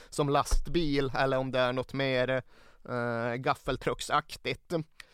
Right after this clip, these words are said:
Men där låg han, och hade ingen aning om hur han hade kommit dit, eller vart han var, eller varför han befann sig där han befann sig, eller hur han skulle komma därifrån. Men han kravlade sig i alla fall ner från den här lastbilen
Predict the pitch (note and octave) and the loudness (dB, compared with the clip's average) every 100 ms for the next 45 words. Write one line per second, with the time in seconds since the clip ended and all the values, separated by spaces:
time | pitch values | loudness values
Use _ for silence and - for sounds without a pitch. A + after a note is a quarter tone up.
0 | - - - G3 G3+ C4 C#4 G3+ D3 B2 | -20 -20 -2 2 4 6 4 4 2 0
1 | - _ - G3 F3 E3 D3+ C#3+ C3+ D3+ | -10 _ -4 2 4 6 4 4 2 0
2 | - - - B3 F#3+ D#3+ F#3 A3+ A3+ F#3+ | -2 -6 -6 -2 0 2 0 2 2 4
3 | D#3+ D3+ C#3+ D#3 D3 D#3 D3+ D3 C3+ C#3 | 4 4 2 0 2 2 4 2 0 -2
4 | C3 D3 C#3 - _ - - E3 D3+ C#3+ | 0 0 -4 -6 _ -4 2 4 4 2
5 | D3 C3+ C#3+ C#3 C3+ C3+ - D3 C#3+ C#3 | 0 2 2 2 0 -4 0 2 2 4
6 | C3+ C3 B2+ - - C#3 E3 - - D3 | 4 4 2 -4 -2 2 2 0 0 0
7 | C3 - C3 B2+ - C3 B2+ B2 B2+ B2+ | 0 0 0 -2 -2 -2 -2 -2 -2 -4
8 | B2+ B2+ C3+ - _ D#3+ D#3+ D3 C#3+ - | -6 -4 -4 -4 _ 0 2 2 2 0
9 | C3 B2+ B2+ B2 A#2+ - C#3+ C3+ C#3+ - | -2 0 -2 -2 -4 -2 -2 -2 -6 -10
10 | _ _ - - - D3+ E3+ F3+ E3+ E3 | _ _ -20 -20 -8 -6 -2 2 2 0
11 | - E3 D#3 E3+ D3+ F#3 G3 F#3 E3+ D3+ | 0 2 2 2 2 2 0 -2 -4 -2
12 | C#3 B2+ - C#3+ C3 C3 D3 D#3 | -2 -6 -8 -8 -6 -4 -2 -4